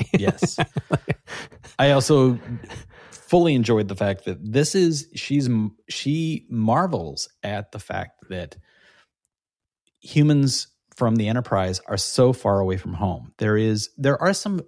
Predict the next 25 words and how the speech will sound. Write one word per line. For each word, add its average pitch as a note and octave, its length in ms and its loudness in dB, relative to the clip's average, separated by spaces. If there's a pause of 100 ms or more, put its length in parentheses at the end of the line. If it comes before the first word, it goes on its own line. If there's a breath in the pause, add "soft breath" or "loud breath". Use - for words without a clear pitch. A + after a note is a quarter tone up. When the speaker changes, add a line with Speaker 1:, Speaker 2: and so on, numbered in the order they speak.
Speaker 2:
lovely C3+ 580 2
moments A#2 420 0
of F#2 120 -6
writing F#2 460 -4 (560)
Speaker 1:
Mm-hmm. A2+ 160 4 (420)
Speaker 2:
in B2 220 2
this F2+ 260 -6 (280)
that B2+ 200 -2
ultimately A#2 920 0 (1600)
are B2+ 160 4
almost D3 380 0
like C3 340 0
any C#3+ 240 2
romantic B2+ 520 0
comedy. F#2 360 -2
It G2+ 80 -6
felt C3+ 280 -4
at G#2+ 160 -10
times C3+ 480 -6
a G#2+ 40 -8
little A#2 220 -2
bit G#2+ 140 -2
like G2+ 180 -4
a F#2+ 60 -4
Lifetime G2+ 800 -4